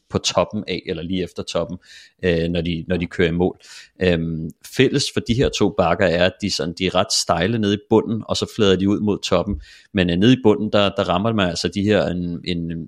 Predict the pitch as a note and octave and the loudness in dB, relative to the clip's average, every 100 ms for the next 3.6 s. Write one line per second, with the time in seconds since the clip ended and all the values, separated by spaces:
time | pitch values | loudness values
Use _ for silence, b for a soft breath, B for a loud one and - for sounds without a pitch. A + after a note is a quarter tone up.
0 | - - - G2 F#2+ - - G#2 G#2 G2+ | -14 -18 -6 -4 0 -2 -2 0 4 4
1 | G#2+ C3+ C#3+ A#2 - A#2 - - _ _ | 4 2 -4 -6 0 -2 -2 -20 _ _
2 | A2 G2+ F#2 F2+ F2 F2 - B B B | 2 2 2 0 -2 -4 -8 B B B
3 | B B _ - - G#2 | B B _ -18 -4 -2